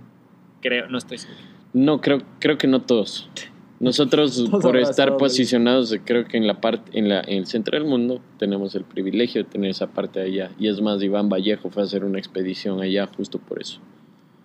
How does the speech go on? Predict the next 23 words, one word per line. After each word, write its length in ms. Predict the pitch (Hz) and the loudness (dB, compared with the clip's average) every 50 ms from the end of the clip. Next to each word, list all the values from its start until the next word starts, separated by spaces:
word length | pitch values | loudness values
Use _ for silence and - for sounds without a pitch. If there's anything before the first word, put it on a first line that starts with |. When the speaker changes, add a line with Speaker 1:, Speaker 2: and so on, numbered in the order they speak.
| _ _ _ _ _ _ _ | _ _ _ _ _ _ _
Speaker 1:
Cachas, 720 | - - 120 120 - - 127 123 120 120 120 - - - - - - | -12 -10 -10 -8 -6 -4 -4 -4 -4 -4 -8 -12 -18 -20 -14 -8 -2
pero 300 | 139 135 139 139 135 - - - - - - _ - | 0 2 2 0 0 -4 -12 -20 -20 -20 -20 _ -16
sí. 340 | - - - 123 117 113 - - - - _ _ _ _ _ _ - | -12 -8 -6 -6 -6 -6 -10 -16 -20 -20 _ _ _ _ _ _ 0
Speaker 2:
Hay 100 | 127 139 | 2 4
una 100 | 156 151 | 6 6
montaña 560 | 139 131 120 104 127 131 139 147 147 135 120 | 6 4 4 4 4 4 4 4 4 4 4
ahí, 680 | 117 120 127 127 127 120 113 104 98 95 92 95 95 95 - - - | 4 4 4 4 4 4 2 2 0 -2 -4 -6 -10 -12 -14 -12 -6
un 240 | 107 120 127 123 113 | -2 0 0 0 2
gl-, 160 | 113 117 - | 0 -2 -4
un 200 | 98 120 123 123 | -2 -2 0 2
glaciar 520 | 113 120 110 107 - - 117 117 117 107 - | 2 2 2 0 0 0 2 2 2 0 -2
que, 260 | - 92 - - - - | -6 -8 -8 -10 -12 -16
que, 180 | - - 101 95 - | -14 -12 -12 -10 -8
que 140 | - 101 101 | -6 -4 -2
le, 380 | 101 104 104 101 98 95 98 98 - - - - _ - | 0 2 2 2 0 -2 -4 -8 -14 -20 -20 -14 _ -2
Speaker 1:
Para 140 | 135 131 | 0 0
los 40 | 131 | 2
Speaker 2:
le 100 | 127 113 | 2 0
ap-, 40 | - | 0
Speaker 1:
pequeñines. 340 | 135 110 - 123 123 131 131 | -2 -2 0 0 2 4 4
Speaker 2:
le 60 | 127 123 127 | 4 2 2
apodaron 640 | 117 120 120 120 120 123 120 123 120 113 110 110 107 | 2 2 4 4 4 2 2 2 2 2 0 0 0
Pichincha, 680 | - 120 107 - - 123 123 117 104 - 113 98 95 | 0 -2 -2 0 0 2 2 2 2 0 0 -2 -4